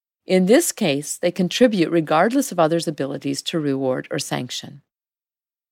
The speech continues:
Before discussing the stability of arenas of authority in social institutions,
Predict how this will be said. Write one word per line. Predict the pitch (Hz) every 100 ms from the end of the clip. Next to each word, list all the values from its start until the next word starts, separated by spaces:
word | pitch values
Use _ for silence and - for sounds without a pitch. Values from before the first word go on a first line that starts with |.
| _
Before | 220 208 254 311
discussing | 339 - 202 196 214 185
the | 165
stability | - 165 170 175 202 233
of | 196
arenas | 165 160 165 175
of | 196
authority | 196 - 147 156
in | 165
social | - 147 - -
institutions, | 143 - 147 196 - - 131 -